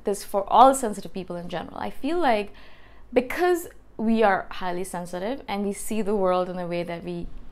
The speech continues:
want to, idealistically, and we want to live in that idealistic world, and we are unable to ignore the wrongs that are going on around us. It's extremely hard for us to ignore them,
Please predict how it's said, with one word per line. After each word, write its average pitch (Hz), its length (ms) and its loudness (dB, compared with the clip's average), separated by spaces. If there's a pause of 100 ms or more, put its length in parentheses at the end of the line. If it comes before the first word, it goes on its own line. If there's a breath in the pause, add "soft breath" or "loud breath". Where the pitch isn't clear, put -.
(140)
want 185 360 2
to, 190 400 -6 (220)
idealistically, 175 1040 0 (320 loud breath)
and 202 160 0
we 208 80 4
want 226 300 6
to 233 80 2
live 208 320 2
in 214 80 0
that 175 160 -2
idealistic 165 580 -4
world, 196 220 -2
and 220 160 -2
we 240 200 -4 (140)
are 240 120 10
unable 262 580 2
to 254 120 -6
ignore 240 920 6 (440 loud breath)
the 226 120 6
wrongs 247 640 12
that 202 100 6
are 180 80 4
going 180 220 2
on 165 140 -4
around 175 280 -6
us. - 140 -12
It's 220 120 -10
extremely 370 560 -4
hard 233 320 2
for 214 180 -4
us 208 100 -4
to 208 80 -4
ignore 202 500 0
them, 170 300 -6